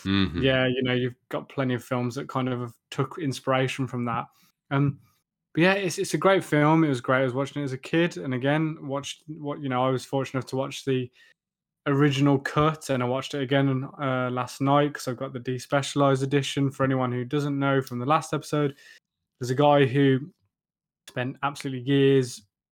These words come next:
Speaker 2: basically getting all the original footage from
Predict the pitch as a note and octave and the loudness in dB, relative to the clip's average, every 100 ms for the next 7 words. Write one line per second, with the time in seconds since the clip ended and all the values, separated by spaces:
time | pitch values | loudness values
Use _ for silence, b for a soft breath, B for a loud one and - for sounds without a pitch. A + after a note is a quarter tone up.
0 | - C3+ - - C3+ B2+ C3 _ - C3 | -2 0 -2 -4 -2 -2 -8 _ -8 -4
1 | C3 C#3+ C3+ C3+ B2 C3 B2 C3+ C#3 A#2 | 0 0 2 2 2 -2 -4 -6 -4 -6
2 | C3 A#2+ A#2 B2+ | -6 -4 -6 -10